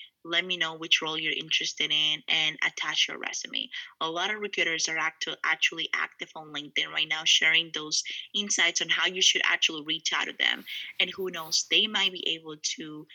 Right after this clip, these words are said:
uh, tell you what roles they have open that might not even be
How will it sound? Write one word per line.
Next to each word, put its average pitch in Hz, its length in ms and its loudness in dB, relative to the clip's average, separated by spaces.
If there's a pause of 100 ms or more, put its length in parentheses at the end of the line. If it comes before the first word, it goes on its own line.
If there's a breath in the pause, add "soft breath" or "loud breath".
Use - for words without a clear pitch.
(240 loud breath)
uh, 160 240 -2
tell 165 240 -4
you 160 140 -8
what 156 280 -6
roles 156 320 -10
they 156 100 -4
have 160 220 -8
open - 420 -10
that - 220 -2
might 170 220 0
not 160 140 0
even 156 320 -4
be 175 340 -8